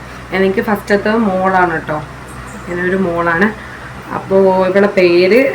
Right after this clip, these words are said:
ഏ, ദുവ ആണ്. ഉം, ഫാത്തിമ ദുവ മെഹക്ക്. ഇതിട്ടത് അവരെ ഉബൈദിൻ്റെ, ഏം, എൻ്റെ ഹസ്ബൻഡിൻ്റെ പെങ്ങളും വേറൊരു പെങ്ങളും കൂടിയാണ്, ഏ,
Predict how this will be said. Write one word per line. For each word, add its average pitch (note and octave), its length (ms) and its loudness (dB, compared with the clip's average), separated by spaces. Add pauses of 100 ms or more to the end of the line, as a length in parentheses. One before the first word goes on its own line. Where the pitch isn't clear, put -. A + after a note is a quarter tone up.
ഏ, - 20 6 (300)
ദുവ E3+ 180 2 (160)
ആണ്. F3+ 160 0 (400)
ഉം, E3+ 160 -6 (100)
ഫാത്തിമ F3 400 0 (120)
ദുവ E3 200 -4 (120)
മെഹക്ക്. E3 440 -6 (600)
ഇതിട്ടത് F3+ 520 2
അവരെ F3 220 2 (300)
ഉബൈദിൻ്റെ, E3+ 580 0 (220)
ഏം, D#3+ 840 -2 (560)
എൻ്റെ F3+ 200 2
ഹസ്ബൻഡിൻ്റെ F3+ 600 0 (540)
പെങ്ങളും E3+ 480 2 (720)
വേറൊരു F#3 360 2
പെങ്ങളും F3 440 0 (580)
കൂടിയാണ്, F3 480 4 (420)
ഏ, F3 60 -2